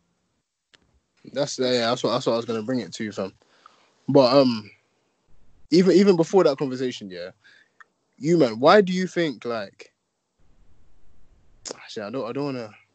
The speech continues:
I don't wanna repeat the same question. It, uh, why, why do you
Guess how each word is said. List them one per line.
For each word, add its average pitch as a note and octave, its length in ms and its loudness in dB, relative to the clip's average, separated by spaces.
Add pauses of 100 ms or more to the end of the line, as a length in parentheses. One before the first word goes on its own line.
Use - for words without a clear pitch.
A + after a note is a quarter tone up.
(760)
I - 40 -18
don't B2 140 -2
wanna A#2+ 100 -2
repeat G#2+ 240 -8
the G#2 80 -12
same G#2 220 -10
question. G2+ 440 -8 (140)
It, C3+ 280 6
uh, C#3+ 60 6
why, E3 220 8
why F#3+ 320 2
do E3+ 140 -6
you E3+ 260 -4